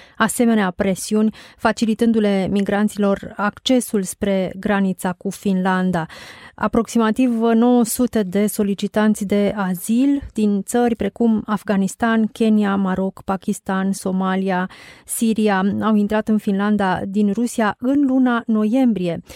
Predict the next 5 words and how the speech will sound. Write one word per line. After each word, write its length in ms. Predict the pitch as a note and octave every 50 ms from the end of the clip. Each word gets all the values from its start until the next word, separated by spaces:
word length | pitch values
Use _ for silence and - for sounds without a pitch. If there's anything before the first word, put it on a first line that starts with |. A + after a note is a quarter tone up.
| - - - _ _
Iar 180 | - A#3 A3 A3
situația 420 | - A#3+ A3 B3 B3+ C4+ - E4+
aceasta 600 | D4+ - C4+ C#4 C4+ - - C4+ C4 B3+ A#3+ A3 -
amintește 600 | A3 A3+ A3+ A3+ A3 B3+ C#4 - - - C#4 B3+
de 120 | G#3+ A#3